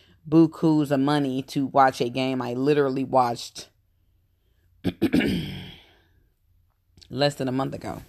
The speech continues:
So I'm glad we won. I'm glad that we won that game. That makes me happy. But I did not want to, I wasn't too sad that I missed it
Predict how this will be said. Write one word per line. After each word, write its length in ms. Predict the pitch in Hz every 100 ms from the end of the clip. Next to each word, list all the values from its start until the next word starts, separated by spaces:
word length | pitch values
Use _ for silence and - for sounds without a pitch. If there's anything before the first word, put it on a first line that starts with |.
| - - - - - - - - -
So 380 | 240 240 220 226
I'm 100 | 208
glad 240 | 202 196
we 80 | 190
won. 460 | 170 170 170 196 220 202 -
I'm 280 | 156 151
glad 240 | 151 156 151
that 100 | 151
we 100 | 151
won 240 | 143 151
that 120 | 151 151
game. 380 | 151 151 156
That 100 | 156
makes 260 | 151 147 -
me 100 | 143
happy. 540 | 139 135 147 151 165
But 360 | 175 - 131 - - - - - - - -
I 640 | 143 147 143 139 139 151 - 180 -
did 220 | 143 131
not 260 | 143 131
want 240 | 135 135 135 -
to, 320 | 131 127 120 135 - _ - - - - -
I 60 | 131
wasn't 340 | 147 156 143
too 380 | - 143 135 131 - - - - - -
sad 580 | - 147 143 127 127 - -
that 100 | 127
I 80 | 127
missed 360 | 139 135 -
it 180 | 123